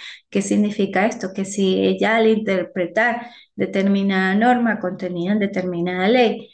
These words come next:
em, hace esa, eh, evaluación y análisis exhaustivo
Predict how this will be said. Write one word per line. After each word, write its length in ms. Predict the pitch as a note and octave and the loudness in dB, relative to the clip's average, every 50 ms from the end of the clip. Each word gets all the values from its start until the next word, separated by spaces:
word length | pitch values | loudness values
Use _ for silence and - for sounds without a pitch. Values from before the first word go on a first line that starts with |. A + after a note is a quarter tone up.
| - - _ _ - | -20 -20 _ _ -2
em, 640 | - G#3 G3+ G3 F#3 F3+ F#3 F#3 F3 E3+ F3+ - - - - | 0 0 2 2 2 2 2 0 -2 -2 -4 -6 -8 -8 -6
hace 540 | - G3+ A3 G#3+ - - A#3+ A3+ A#3 A3 A#3 | -6 -4 -4 -4 -4 0 0 2 2 2 0
esa, 480 | A3+ - A#3+ A#3 A3+ G#3+ - - - - | 0 -2 0 0 2 2 0 0 -2 -2
eh, 320 | G#3+ G#3 G3 F#3 F#3+ F#3+ - - - | -2 -2 0 -2 -2 -4 -6 -8 -8
evaluación 720 | G#3 G#3 G#3+ G3+ G3 F#3+ F#3+ G3 G3 - C4 B3 B3 A3+ | -4 -2 -2 0 0 -2 -2 -4 -4 0 0 2 2 2
y 20 | G#3 | 0
análisis 580 | G3 F#3+ F#3+ G3 G3+ A3+ A3 - A3+ A3 - | 0 -2 -2 -2 -2 -2 -4 -6 -10 -10 -8
exhaustivo 1000 | G3+ F#3+ - - F#3 F#3 - - - - _ - C4 B3+ A#3 G#3+ A3 D4 E4 | -8 -10 -8 -10 -12 -12 -12 -14 -20 -20 _ -2 0 2 4 4 4 2 2